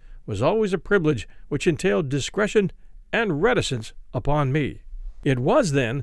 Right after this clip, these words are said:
with considerable surprise that I received a telegram from Holmes last Tuesday.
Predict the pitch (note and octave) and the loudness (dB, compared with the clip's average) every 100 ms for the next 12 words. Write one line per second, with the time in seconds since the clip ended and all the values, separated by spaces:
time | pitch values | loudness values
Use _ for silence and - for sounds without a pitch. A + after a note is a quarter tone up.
0 | - - D#3 - D3+ - C#4+ C4+ A3+ G#3 | -6 -2 0 2 2 2 2 2 2 4
1 | F3+ B2 C3+ F#3+ G2 E2+ - - - B2 | 2 2 4 4 0 -4 -14 -20 -10 -2
2 | A#2 C3+ A3+ B3+ A#3 - B3 F#3 D3+ D3+ | 0 0 0 0 -2 2 2 4 2 2
3 | F3+ D3 - A#3+ E3 F3 B2 B2+ G3 A3+ | 0 -2 2 4 4 2 0 0 0 -2
4 | - - B3 C4 D3 B2 D#2+ - | -4 -6 -2 0 0 -4 -6 -12